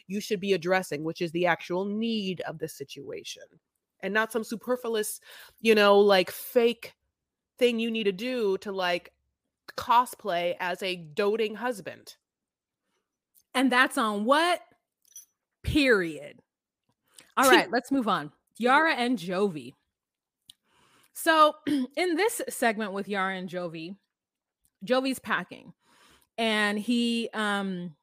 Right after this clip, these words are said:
Speaker 2: asks her, "Did you have fun on this trip?" The baby, that's her, Mila, and Mila says no.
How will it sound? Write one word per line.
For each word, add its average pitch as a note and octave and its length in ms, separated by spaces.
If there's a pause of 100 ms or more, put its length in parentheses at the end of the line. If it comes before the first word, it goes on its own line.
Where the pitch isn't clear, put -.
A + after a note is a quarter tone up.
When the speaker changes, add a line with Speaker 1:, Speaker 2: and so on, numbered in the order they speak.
(140)
Speaker 2:
asks - 480
her, G3+ 220
"Did F3+ 180
you G#3 80
have F#3+ 160
fun F#3 160
on F3 100
this E3+ 160
trip?" - 280 (760)
The G3 120
baby, E3+ 380 (140)
that's E3+ 180
her, D#3 200
Mila, D#3 420
and F3 120
Mila E3+ 240
says D#3+ 260
no. D3 260